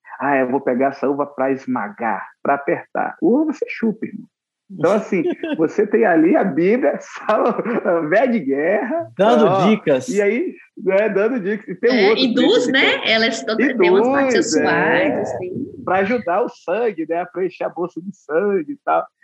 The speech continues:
Speaker 1: E, assim, tem, tem um outro texto de Cantares que ele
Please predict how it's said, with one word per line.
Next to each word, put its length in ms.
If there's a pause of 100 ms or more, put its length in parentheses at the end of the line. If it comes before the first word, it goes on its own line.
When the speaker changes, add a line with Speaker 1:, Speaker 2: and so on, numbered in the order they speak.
(200)
Speaker 1:
E, 60
assim, 380 (400)
tem, 520
tem 160
um 80
outro 220 (120)
texto 240
de 140
Cantares 600
que 80
ele 120